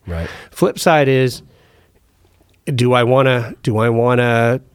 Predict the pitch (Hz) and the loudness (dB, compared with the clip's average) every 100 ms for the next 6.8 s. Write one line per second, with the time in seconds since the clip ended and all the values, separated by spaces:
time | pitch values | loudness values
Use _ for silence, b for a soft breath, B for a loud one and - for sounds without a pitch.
0 | - - 135 - 139 135 123 120 131 156 | -4 -2 -2 -2 0 2 2 2 2 0
1 | - - - 135 117 113 113 113 - _ | -6 -12 -4 -2 0 0 0 -4 -14 _
2 | _ _ _ _ - 117 110 113 123 123 | _ _ _ _ -6 -4 0 0 0 0
3 | 165 - - - - 139 113 110 107 - | -2 -4 -10 -14 -8 -2 0 0 -2 -4
4 | 135 113 104 98 143 170 - 120 113 135 | -4 -2 -2 2 0 0 -2 -2 0 0
5 | 196 185 113 110 - - - - 123 110 | 0 -2 -2 -4 -6 -10 -10 -4 -2 0
6 | 98 123 104 101 95 113 139 - | -2 -2 0 0 0 0 -2 -6